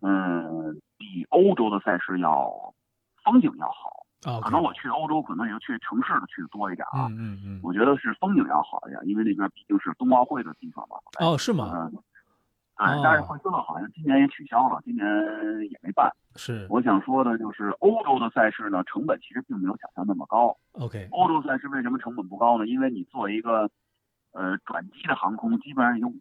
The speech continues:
Speaker 1: 千块钱人民币。
Speaker 2: 嗯，那还真，
Speaker 1: 啊，完了
Speaker 2: 还真不高，
Speaker 1: 去那边报名费，
Speaker 2: 嗯。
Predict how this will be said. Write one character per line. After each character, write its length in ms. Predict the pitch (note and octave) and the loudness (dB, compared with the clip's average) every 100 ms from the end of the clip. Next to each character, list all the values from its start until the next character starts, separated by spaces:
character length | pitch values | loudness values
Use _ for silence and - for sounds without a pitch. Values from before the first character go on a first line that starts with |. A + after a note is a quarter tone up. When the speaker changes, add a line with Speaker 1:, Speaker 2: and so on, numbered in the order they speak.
| _ | _
Speaker 1:
千 120 | G#2 | -4
块 100 | A2 | -2
钱 120 | F2 D#2 | -2 -4
人 100 | D2 | -8
民 160 | D2+ | -12
币。 180 | G#2 - | -14 -6
Speaker 2:
嗯， 440 | F#3 D3 A#2+ G2 G2+ _ _ _ _ _ _ | -2 -2 -4 -12 -20 _ _ _ _ _ _
那 120 | C#3+ C3 | 0 0
还 120 | B2 | 2
真， 140 | A#2 | 2
Speaker 1:
啊， 80 | D#2+ | 2
完 80 | D2+ | 4
了 40 | A#2 | 4
Speaker 2:
还 80 | |
真 200 | C3 D3+ | 4 6
不 20 | C3+ | 6
高， 60 | |
Speaker 1:
去 60 | C#3 | 6
那 20 | |
边 80 | D3 | 6
报 100 | C3 | 6
名 160 | C3 - | 6 4
费， 120 | C3+ | 0
Speaker 2:
嗯。 200 | G#2+ | -2